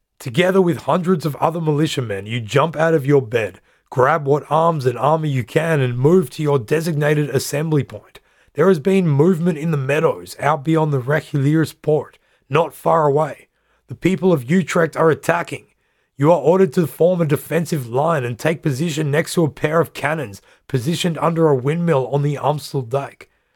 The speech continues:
You look out in the dark distance. To your left, the rising sun is showing its first glimmering approach, but it is not enough to allow you to see very far. But then, deep from within the greyness before you,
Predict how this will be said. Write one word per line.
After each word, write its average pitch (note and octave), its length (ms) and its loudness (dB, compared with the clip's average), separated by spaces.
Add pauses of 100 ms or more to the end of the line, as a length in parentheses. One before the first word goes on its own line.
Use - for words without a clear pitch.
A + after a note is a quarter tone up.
(220)
You B2+ 140 -10
look D#3+ 220 0
out D#3+ 260 0
in C#3 120 -2
the C3+ 80 -2
dark C#3+ 420 -2
distance. C#3+ 560 -8 (300)
To - 100 -4
your D3 140 2
left, D3 420 0
the D3 100 2
rising D#3 400 2
sun D#3+ 400 -2
is C3 120 0
showing D#3+ 340 -2
its D3 140 -2
first E3 380 0
glimmering E3+ 400 0
approach, F#3 500 0 (260)
but C#3+ 120 -8
it D#3+ 120 0
is C#3+ 180 0
not E3 240 2
enough E3 540 -2 (300)
to D#3 200 2
allow D3+ 280 0
you E3+ 120 2
to C#3 100 -4
see D#3+ 280 -4
very C#3+ 320 -4
far. B2+ 500 -10 (720)
But B2 160 -16
then, D#3+ 460 0 (580)
deep E3+ 300 0
from E3+ 200 -2
within E3+ 280 0
the D#3+ 80 0
greyness D3 600 0
before C#3+ 460 -4
you, G#2 200 -10